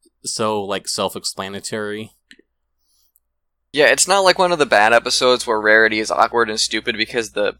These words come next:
Speaker 2: plot is like, she has to be awkward and stupid for the next twenty minutes.
Speaker 1: Like, I feel all the actions are justified and the ending makes sense.
Speaker 2: Yeah.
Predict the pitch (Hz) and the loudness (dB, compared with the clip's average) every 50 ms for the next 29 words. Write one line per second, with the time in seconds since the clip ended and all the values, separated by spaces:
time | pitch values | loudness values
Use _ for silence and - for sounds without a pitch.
0 | _ _ 104 95 95 - - - 104 95 - 95 104 - - 160 160 151 156 - | _ _ -2 0 0 0 -2 -6 -10 -8 -10 -10 -8 -6 -2 2 2 2 2 2
1 | 120 123 85 95 120 - - 120 107 107 - - - 123 113 - 113 98 - 104 | 0 2 2 2 2 0 -2 -4 -2 -2 -4 -2 -2 -4 -2 -4 -4 -4 -4 -8
2 | 101 98 - _ _ _ - 104 104 107 104 - - - 113 101 95 101 101 98 | -8 -8 -12 _ _ _ -8 -4 -4 -4 -6 -6 -8 -6 -6 -6 -4 -6 -6 -8
3 | - - - - - - _ _ _ - _ _ _ - 143 - 131 131 - 185 | -8 -8 -10 -10 -10 -12 _ _ _ -20 _ _ _ -4 0 0 0 0 2 0
4 | 185 175 139 139 143 143 135 101 113 117 123 - - - 135 120 110 117 107 127 | 2 4 4 4 4 4 2 0 0 0 0 -2 -4 -6 -6 -6 -6 -6 -4 -4
5 | 127 127 - - 135 - - 135 127 123 120 113 110 104 104 101 101 80 98 104 | -4 -4 -4 -8 -10 -6 -4 -2 -2 -2 -4 -4 -4 -6 -6 -6 -8 -8 -8 -10
6 | 104 101 98 98 92 90 85 - - - 87 82 80 80 - - - - - 95 | -8 -10 -10 -10 -10 -10 -10 -10 -10 -8 -10 -10 -10 -10 -10 -10 -12 -2 0 2
7 | 71 50 - | 2 2 0